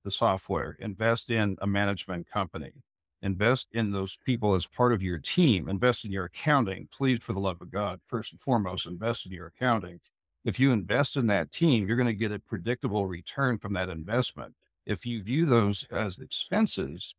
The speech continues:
and try to cheapen the process, you're gonna cost yourself potentially millions of dollars because you didn't retain the best people as part of your team.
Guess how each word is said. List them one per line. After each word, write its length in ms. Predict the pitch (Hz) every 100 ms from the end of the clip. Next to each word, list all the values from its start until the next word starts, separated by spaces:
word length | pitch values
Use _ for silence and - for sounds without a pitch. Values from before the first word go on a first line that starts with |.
| _
and 120 | 107 98
try 180 | 110
to 100 | 85 76
cheapen 360 | - 151 113
the 80 | 78
process, 720 | - 156 175 - 76 85 - _ _
you're 120 | - 139
gonna 140 | 139
cost 400 | - 139 127 -
yourself 380 | 104 - 117 101
potentially 480 | 98 117 107 - 80
millions 640 | 95 123 143 135 120 -
of 140 | 85
dollars 460 | 101 127 117 78 -
because 360 | 98 - 98 101
you 80 |
didn't 280 | 92 117 117
retain 440 | 107 104 117 104 92
the 80 |
best 380 | 85 98 85 -
people 360 | - 147 90 90
as 120 | 92
part 260 | - 107 87
of 80 |
your 140 | 78 80
team. 460 | - 131 95 58